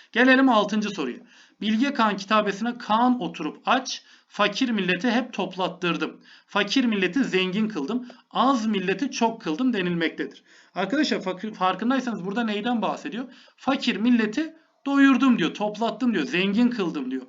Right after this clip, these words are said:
Az milleti çok kıldım. Burada arkadaşlar sosyal devlet anlayışından bahseder.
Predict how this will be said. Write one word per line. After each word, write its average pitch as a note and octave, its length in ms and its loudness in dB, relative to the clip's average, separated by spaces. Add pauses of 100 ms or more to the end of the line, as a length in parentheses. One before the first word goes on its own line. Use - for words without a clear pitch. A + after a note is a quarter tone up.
(300)
Az A#3 300 0
milleti G#3 360 -2
çok B3 260 -2
kıldım. C#3+ 260 -6 (260)
Burada B3 200 -2
arkadaşlar B3 420 0
sosyal A#3 560 -2
devlet A#3 360 -2
anlayışından F#3 640 -2
bahseder. B2+ 520 -10